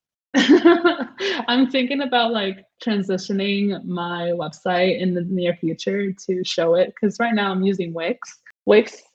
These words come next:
has been a platform that I've been using since I was in art school. <laughs> So got comfortable with Wix that I'm like, "All right, I could just do it on my website and everything." And now that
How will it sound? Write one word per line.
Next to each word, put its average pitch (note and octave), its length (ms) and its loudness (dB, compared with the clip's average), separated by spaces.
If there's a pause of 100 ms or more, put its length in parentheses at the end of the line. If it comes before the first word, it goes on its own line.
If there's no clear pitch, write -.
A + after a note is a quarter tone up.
(100)
has A3 240 4
been F#3+ 560 2
a G3+ 120 -2
platform F#3+ 480 -2
that F#3 100 0
I've F3+ 80 -2
been F3+ 180 -2
using F#3 320 -4
since F3 260 -8
I E3 100 -4
was E3 240 -2
in E3 100 -4
art - 240 -4
school. B3 400 6 (220)
<laughs> C4+ 340 6
So G#3 520 4 (460)
got G3+ 240 -6
comfortable F#3+ 480 2
with E3+ 200 2
Wix E3+ 460 -2
that F3+ 120 2
I'm E3+ 120 0
like, E3+ 220 -6
"All B3 100 2
right, B3+ 220 0
I F#3 100 -2
could F3+ 100 -6
just - 280 -10 (180)
do E3+ 120 -2
it F3 80 -2
on F#3 80 -4
my F3+ 80 -6
website F#3 400 -4
and E3+ 100 -6
everything." F3 340 -8 (200)
And G3 120 -2
now G3+ 220 0
that G3+ 360 2